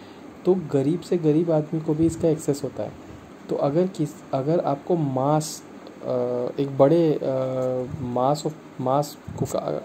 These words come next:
अगर आपको cover करना है, बहुत ज़्यादा लोगों को अगर आपको cover करना है, तो ये बहुत आसानी से हो सकता है न्यूज़पेपर की मदद से। अ,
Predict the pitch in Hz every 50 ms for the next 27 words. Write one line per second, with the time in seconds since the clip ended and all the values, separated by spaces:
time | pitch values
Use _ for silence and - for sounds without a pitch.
0 | - - 123 131 123 123 123 123 120 117 127 120 - 123 120 123 - - 123 113
1 | 113 110 123 143 151 139 135 131 - - - - - - - - - - - -
2 | - - - - 127 120 127 131 131 131 147 156 156 147 143 139 135 143 139 139
3 | 147 139 131 135 127 123 123 - 127 113 127 123 123 127 120 - 120 117 117 117
4 | 113 113 113 113 117 123 135 147 156 156 156 - 147 147 143 139 139 139 139 135
5 | 131 127 - 127 123 - - 127 127 135 151 156 - 160 147 139 139 - 127 -
6 | - - 127 123 135 143 139 135 127 120 - 127 120 - 120 120 - - 120 117
7 | 113 113 117 113 - - - 127 151 185